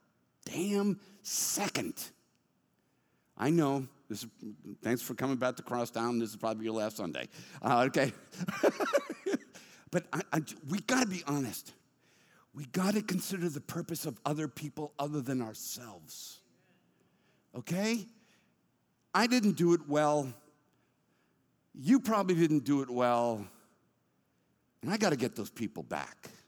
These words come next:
Why? It's because they're concussed. They think we're racist. And I know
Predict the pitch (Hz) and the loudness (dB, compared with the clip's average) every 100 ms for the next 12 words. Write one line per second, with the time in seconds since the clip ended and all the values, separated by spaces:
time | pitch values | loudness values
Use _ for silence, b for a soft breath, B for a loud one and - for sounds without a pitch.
0 | _ _ _ _ _ _ _ _ _ - | _ _ _ _ _ _ _ _ _ -10
1 | 110 123 160 220 208 - _ _ _ _ | -4 -2 0 0 -2 -6 _ _ _ _
2 | _ _ _ _ - - 165 185 - 202 | _ _ _ _ -10 -4 0 0 0 0
3 | 180 170 196 - - - - _ _ _ | 0 0 -4 -6 -10 -14 -20 _ _ _
4 | _ _ _ _ _ _ _ _ _ _ | _ _ _ _ _ _ _ _ _ _
5 | _ _ _ _ _ _ - 196 208 175 | _ _ _ _ _ _ -2 0 2 2
6 | 180 170 202 214 95 - - - _ _ | 2 2 0 -2 -6 -10 -14 -20 _ _
7 | _ _ _ _ _ _ _ _ _ _ | _ _ _ _ _ _ _ _ _ _
8 | _ _ _ 170 208 202 226 269 226 | _ _ _ 2 4 6 6 4 2